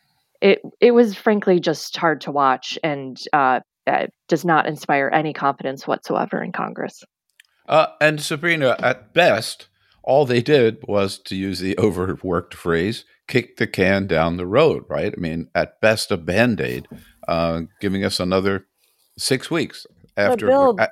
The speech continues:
Speaker 3: Congress loves kicking the can down the road.
Speaker 2: <laughs>
Speaker 3: That's their favorite pastime. <laughs>
Speaker 2: That's
Speaker 3: I
Speaker 2: what
Speaker 3: mean,
Speaker 2: they, that's
Speaker 3: I
Speaker 2: what
Speaker 3: mean,
Speaker 2: they
Speaker 3: that,
Speaker 2: do
Speaker 3: that's
Speaker 2: best,
Speaker 3: what
Speaker 2: right?
Speaker 3: they, that's what they did with the continuing resolution to keep the government open also through December. And so now what they've done is left two major legislative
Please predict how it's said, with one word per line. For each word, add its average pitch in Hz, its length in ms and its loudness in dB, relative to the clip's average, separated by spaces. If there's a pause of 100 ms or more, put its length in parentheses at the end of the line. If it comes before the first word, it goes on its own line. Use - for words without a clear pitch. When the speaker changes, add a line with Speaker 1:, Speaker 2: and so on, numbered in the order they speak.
Speaker 3:
Congress 262 420 0
loves 262 260 2
kicking 202 280 -4
the 180 80 -2
can 160 280 -6
down 147 200 -8
the 151 100 -6
road. 135 340 -8
Speaker 2:
<laughs> - 60 -8
Speaker 3:
That's 226 300 2
their 269 180 8
favorite 254 420 6
pastime. 247 600 4
<laughs> 240 140 -12 (480)
Speaker 2:
That's 202 160 2
Speaker 3:
I - 20 2
Speaker 2:
what 139 100 6
Speaker 3:
mean, 226 80 2
Speaker 2:
they, 139 140 4 (420)
that's 143 160 4
Speaker 3:
I 220 40 4
Speaker 2:
what - 80 6
Speaker 3:
mean, 214 80 4
Speaker 2:
they - 60 8
Speaker 3:
that, 220 60 2
Speaker 2:
do 135 120 4
Speaker 3:
that's 110 340 6
Speaker 2:
best, - 20 -4
Speaker 3:
what 226 120 4
Speaker 2:
right? 220 140 6 (120)
Speaker 3:
they, 220 80 4
that's 220 180 4
what 208 120 0
they 220 100 2
did 202 240 0
with 196 160 2
the 202 100 0
continuing 190 540 2
resolution 180 680 2
to 170 100 -4
keep 180 280 -4
the 175 120 4
government 165 520 0
open 160 500 0 (260)
also 196 380 2
through 185 180 -2
December. 170 560 0
And 160 160 0
so - 80 -2
now 165 240 2
what 185 200 2
they've 151 180 0
done 143 360 -2 (300)
is 156 360 0
left 160 420 0
two 196 240 0
major 165 600 2
legislative 151 920 0